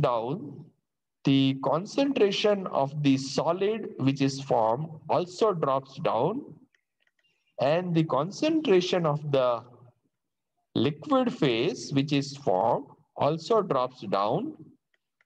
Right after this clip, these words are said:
keeping its mean value along the same line,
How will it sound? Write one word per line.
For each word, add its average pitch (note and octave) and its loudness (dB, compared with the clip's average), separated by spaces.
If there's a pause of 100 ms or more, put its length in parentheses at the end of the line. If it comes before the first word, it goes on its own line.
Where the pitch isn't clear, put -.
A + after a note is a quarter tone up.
keeping D#3+ 2
its - -4
mean F3+ 2
value C#3 0 (160)
along C3 0
the E3+ 0
same C3 -2
line, A#2+ 0